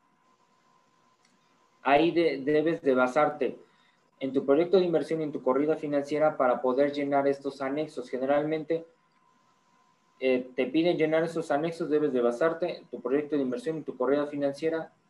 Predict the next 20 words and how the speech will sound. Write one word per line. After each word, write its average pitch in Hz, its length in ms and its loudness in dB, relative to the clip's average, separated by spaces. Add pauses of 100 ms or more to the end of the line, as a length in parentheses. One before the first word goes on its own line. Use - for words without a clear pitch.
(260)
Y 160 120 -6
si 170 180 -2
no 170 100 2
hay 190 160 4
anexos, 180 500 0 (260)
generalmente 160 720 0
es 170 200 -4 (640)
que 127 120 0
metas 151 360 0
tu 127 160 -4
proyecto 143 360 0
de 131 100 2
inversión 120 640 -4
y 127 60 -8
tu - 180 -12
corrida 135 380 2
financiera. 123 540 -6 (360)
Entonces, 156 400 0 (1000)
para 143 180 6
aplicar, 160 680 -2